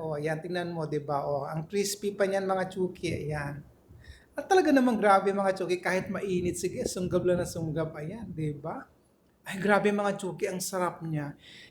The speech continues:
Eksakto lang yung sugar na nilagay ko, hindi siya sobrang tamis. Kasi, syempre, bawal sa akin yung masyadong matamis. Ayan.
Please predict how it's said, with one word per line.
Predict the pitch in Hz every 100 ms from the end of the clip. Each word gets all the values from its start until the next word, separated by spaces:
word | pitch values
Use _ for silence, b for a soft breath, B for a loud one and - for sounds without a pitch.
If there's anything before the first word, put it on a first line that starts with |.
| -
Eksakto | 208 - 254 - 226
lang | 220
yung | 220 214
sugar | 214 196 190 185
na | 185
nilagay | 180 160 165 175
ko, |
hindi | 165 180 180
siya | 185
sobrang | - 185 156 165 160
tamis. | 147 151 147
Kasi, | - 156 175
syempre, | 180 175 180
bawal | 151 143 147
sa | 139 143 143
akin | 156 151 147
yung | 143
masyadong | - 135 139 139
matamis. | 127 131 160 170 - -
Ayan. | 143 165 214